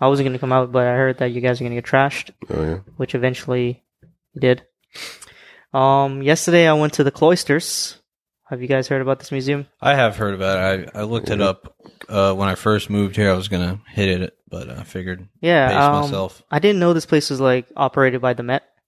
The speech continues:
Speaker 3: Oh, word?
Speaker 1: Yeah, it's,
Speaker 3: Is
Speaker 1: it's
Speaker 3: it?
Speaker 1: owned by the Met.
Speaker 3: I don't like
Speaker 1: Um,
Speaker 3: it anymore.
Speaker 1: it's pretty cool though. Like, to get to the museum, you have to, like, walk through this park, this garden path,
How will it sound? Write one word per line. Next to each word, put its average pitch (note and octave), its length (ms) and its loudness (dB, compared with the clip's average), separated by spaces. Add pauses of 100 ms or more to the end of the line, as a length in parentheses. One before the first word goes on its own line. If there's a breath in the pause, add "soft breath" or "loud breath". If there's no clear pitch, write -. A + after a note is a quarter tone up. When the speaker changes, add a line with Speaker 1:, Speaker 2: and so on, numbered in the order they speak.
(880)
Speaker 3:
Oh, A2+ 200 4
word? G#2+ 300 0
Speaker 1:
Yeah, C#3 220 0
it's, B2+ 160 -6
Speaker 3:
Is C3+ 160 -6
Speaker 1:
it's B2 80 -2
Speaker 3:
it? - 20 0
Speaker 1:
owned C#3+ 140 -2
by C3+ 100 2
the C3 80 -4
Met. B2+ 320 -4
Speaker 3:
I G#2+ 100 -2
don't B2+ 120 0
like B2+ 120 -4
Speaker 1:
Um, B2 60 -8
Speaker 3:
it F#2 80 -8
anymore. F#2 400 -12
Speaker 1:
it's D3+ 140 -4
pretty B3 160 -4
cool F3 240 -2
though. B2+ 120 2
Like, B2+ 220 -2 (140)
to D#3 100 2
get F3 240 4
to F#3+ 80 -2
the E3 100 -2
museum, D3+ 340 -2
you C#3+ 80 0
have C#3+ 100 -2
to, C#3+ 100 4
like, B2+ 180 2
walk C3 240 2
through C3+ 120 -4
this B2+ 160 -6
park, - 360 0
this B2 140 -10
garden C3+ 320 -6
path, E3 320 -2